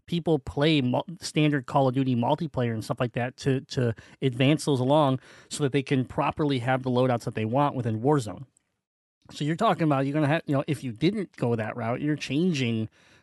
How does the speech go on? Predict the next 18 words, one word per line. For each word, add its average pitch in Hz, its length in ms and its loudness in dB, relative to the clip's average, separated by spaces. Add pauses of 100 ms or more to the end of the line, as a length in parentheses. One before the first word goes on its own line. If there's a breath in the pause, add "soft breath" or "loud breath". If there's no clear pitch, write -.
(140)
what 127 320 -2
has 139 320 -2
been 147 380 4
the 131 100 0
staple 131 640 -2
o-, 127 180 -4
of 139 220 -2
how 135 560 0
this 127 360 0
game 123 280 -2
works 139 380 -2
for 113 400 -4
quite 156 300 -2
some 127 160 -4
time. 113 340 -6 (720 soft breath)
I 120 60 -8
mean, 131 140 2
since, - 480 0